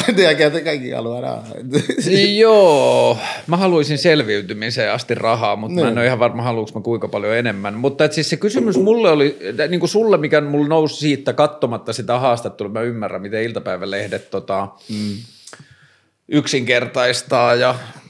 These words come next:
Speaker 2: niinku runnoo asioita haluamaansa muotoon, mut se kysymys, mikä mulla herä-, heräsi siitä, oli se, että jos, jos sanotaan nyt näin, että se otsikko on selittänyt tilanteen oikein, että Jesse Markkin haluaa tehdä musiikillaan rahaa,
Speaker 1: Mm.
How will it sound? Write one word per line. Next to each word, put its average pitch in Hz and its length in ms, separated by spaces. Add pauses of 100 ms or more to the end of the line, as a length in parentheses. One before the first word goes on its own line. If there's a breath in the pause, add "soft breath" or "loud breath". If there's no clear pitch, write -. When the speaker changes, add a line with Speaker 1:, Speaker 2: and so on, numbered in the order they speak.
(120)
Speaker 2:
niinku 120 520 (180)
runnoo 127 640
asioita 120 500
haluamaansa 117 640
muotoon, 113 500
mut 107 140
se 120 100
kysymys, 139 420
mikä 104 240
mulla 107 240
herä-, 110 460 (240)
heräsi 117 400
siitä, 117 320
oli 101 140
se, 110 160
että 101 380 (480)
jos, - 520 (1000)
jos 120 200
sanotaan 95 320
nyt 85 180
näin, 87 180
että - 120
se - 100
otsikko - 440
on 85 100
selittänyt 87 500
tilanteen 85 440
oikein, 50 420
että - 140
Jesse 107 280
Markkin 87 480
haluaa 92 540
tehdä 85 300
musiikillaan 85 880
rahaa, - 460
Speaker 1:
Mm. 113 200